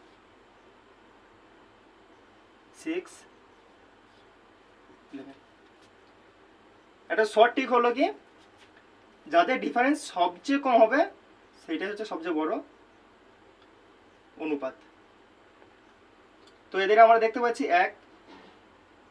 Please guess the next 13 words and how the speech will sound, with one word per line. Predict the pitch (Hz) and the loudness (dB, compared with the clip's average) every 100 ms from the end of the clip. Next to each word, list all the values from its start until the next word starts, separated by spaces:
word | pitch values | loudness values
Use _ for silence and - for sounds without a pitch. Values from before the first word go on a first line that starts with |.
| _ _ - | _ _ -8
ডিফারেন্স, | 165 170 185 - - - - - _ - 160 | -4 -2 -4 -12 -20 -20 -20 -20 _ -14 -8
এটা | 165 202 | -6 -6
যদি | 233 220 | -2 -2
দেখি | 214 202 | -2 -4
আমি | 208 285 - - _ - - _ - _ _ _ - - - - - - - - | -4 -6 -8 -20 _ -20 -20 _ -20 _ _ _ -20 -20 -20 -20 -20 -20 -20 -12
সাত | 165 160 - - - _ - _ - _ _ - - - | -2 2 2 0 -20 _ -20 _ -20 _ _ -20 -20 -10
ডিফারেন্স, | 156 160 156 190 - - - _ _ _ - | -4 -2 -4 -8 -20 -20 -20 _ _ _ -10
এটা | 165 190 | -6 -6
যদি | 220 | -6
দেখি | 214 220 | -6 -4
আমি | 202 233 285 - _ _ _ _ _ _ _ _ - - _ _ - | -4 -6 -10 -16 _ _ _ _ _ _ _ _ -20 -20 _ _ -12
ছয় | 160 156 359 - - _ _ _ _ _ _ _ _ _ - - | -4 -2 -4 -10 -20 _ _ _ _ _ _ _ _ _ -20 -8
ডিফারেন্স, | 151 160 156 180 | -8 -6 -8 -10